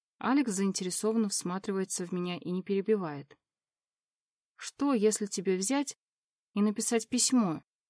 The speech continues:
им обеим, маме и сестре?» Лицо Алекса светлеет. «Наверно, поэтому мы так хорошо подходим друг другу», выпаливает он,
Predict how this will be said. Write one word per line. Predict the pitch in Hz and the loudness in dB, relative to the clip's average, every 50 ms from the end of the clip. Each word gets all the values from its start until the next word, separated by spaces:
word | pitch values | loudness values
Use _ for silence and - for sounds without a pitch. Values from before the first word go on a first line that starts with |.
| _ _ - | _ _ 0
им | 190 214 | 2 2
обеим, | 233 247 220 240 240 196 151 143 135 - - _ _ _ _ _ _ _ _ _ _ _ _ _ _ | 2 2 2 2 2 2 2 0 -2 -6 -10 _ _ _ _ _ _ _ _ _ _ _ _ _ _
маме | - 190 220 269 294 240 - | -4 0 2 4 4 4 2
и | - - 214 | 0 -6 -8
сестре?» | 208 - 240 214 - - - 160 147 143 170 _ _ _ _ _ _ _ _ _ _ _ _ _ _ _ _ _ _ _ _ _ _ _ _ _ _ _ _ _ _ _ _ _ _ | -4 -4 -4 -4 -4 -6 -8 -8 -8 -8 -10 _ _ _ _ _ _ _ _ _ _ _ _ _ _ _ _ _ _ _ _ _ _ _ _ _ _ _ _ _ _ _ _ _ _
Лицо | 190 185 - - 254 254 | -6 -4 -2 0 0 0
Алекса | 202 175 180 190 - - 190 | 0 0 -2 -4 -4 -6 -6
светлеет. | - - - 202 202 - 170 156 147 143 143 - - _ _ _ _ _ _ _ _ _ _ _ _ _ _ _ _ _ _ _ _ _ _ _ _ _ _ _ _ _ _ _ _ _ _ _ _ _ _ _ _ _ _ _ | -6 -4 -4 -6 -6 -4 -6 -6 -6 -6 -10 -14 -20 _ _ _ _ _ _ _ _ _ _ _ _ _ _ _ _ _ _ _ _ _ _ _ _ _ _ _ _ _ _ _ _ _ _ _ _ _ _ _ _ _ _ _
«Наверно, | 208 202 208 214 269 269 254 254 247 | 2 2 4 4 4 4 6 4 4
поэтому | 233 - 247 247 254 - - 185 170 | 4 4 4 4 4 2 0 0 2
мы | 170 175 | 2 0
так | - - 175 - | 0 -4 -6 -6
хорошо | - - 175 185 - - 190 | -4 -4 -4 -4 -4 -6 -4
подходим | - 180 185 - - - 214 220 202 175 165 | -4 -4 -4 -4 2 4 4 4 4 2 -2
друг | 160 160 151 151 | -2 -4 -6 -4
другу», | 160 156 151 139 151 160 - _ _ _ _ _ _ _ _ _ _ _ _ _ _ _ _ _ _ _ _ | -4 -4 -4 -4 -6 -10 -10 _ _ _ _ _ _ _ _ _ _ _ _ _ _ _ _ _ _ _ _
выпаливает | 180 190 196 185 - 180 170 165 160 170 165 170 - 233 | -2 -2 -2 -2 0 -2 -2 -2 -2 -2 -4 -2 0 2
он, | 254 277 | 2 2